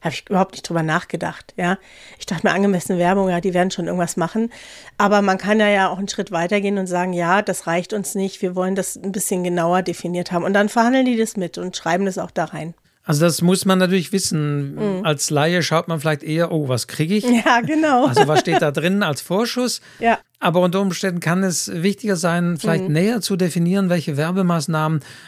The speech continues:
Speaker 2: oder welchen Stellenwert man in dem Halbjahr, in dem das Buch erscheinen soll,
Speaker 1: Ja.
Speaker 2: im Verlagsprogramm hat,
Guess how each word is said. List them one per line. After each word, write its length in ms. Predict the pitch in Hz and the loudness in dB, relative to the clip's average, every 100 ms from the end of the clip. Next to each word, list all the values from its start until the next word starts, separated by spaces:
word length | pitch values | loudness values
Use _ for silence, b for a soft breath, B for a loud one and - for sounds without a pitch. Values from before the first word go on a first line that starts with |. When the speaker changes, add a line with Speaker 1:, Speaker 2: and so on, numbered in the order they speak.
| B | B
Speaker 2:
oder 240 | - 156 | 2 2
welchen 300 | 147 156 165 | 4 2 2
Stellenwert 1300 | 139 - - 165 175 226 240 214 175 160 165 165 139 | 0 -2 -2 0 2 4 4 4 4 4 2 2 0
man 600 | 151 143 160 156 147 135 | 0 0 0 0 -2 -2
in 440 | 147 156 156 147 131 | -2 0 0 0 -2
dem 680 | 139 127 135 131 127 120 123 | 0 2 2 2 2 0 0
Halbjahr, 500 | 139 151 156 139 131 | 2 2 2 2 2
in 100 | 127 | 0
dem 100 | 127 | -2
das 140 | 135 117 | -2 -4
Buch 220 | 160 147 | -4 -2
erscheinen 380 | 147 131 131 147 | -2 -2 -2 0
soll, 440 | 135 139 135 143 - | 2 2 0 -4 -2
Speaker 1:
Ja. 160 | 208 - | -2 0
Speaker 2:
im 320 | 214 190 196 | 2 4 2
Verlagsprogramm 920 | - 156 156 226 - - 135 135 143 | 2 0 0 -2 -6 -6 -2 -2 0
hat, 140 | 170 | -2